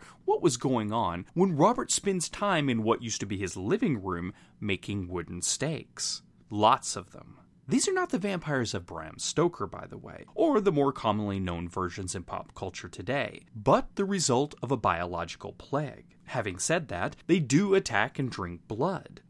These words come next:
turning on their own kind in some cases. They are agile and in some ways crafty,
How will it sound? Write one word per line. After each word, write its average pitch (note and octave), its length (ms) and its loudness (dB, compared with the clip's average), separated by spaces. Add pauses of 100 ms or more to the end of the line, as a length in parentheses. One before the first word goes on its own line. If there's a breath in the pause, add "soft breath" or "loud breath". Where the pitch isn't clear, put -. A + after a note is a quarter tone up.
turning C#3+ 320 4
on G#2 140 0
their F2+ 160 -2 (100)
own C#4+ 240 4
kind E2+ 440 -8
in F2+ 120 -6
some E2+ 240 -6
cases. - 680 -12 (220)
They B2+ 160 6
are G#2+ 280 4
agile C#3+ 720 0
and A#2+ 160 2
in A#2 160 2
some F4 420 4
ways F#2+ 280 0
crafty, - 720 -4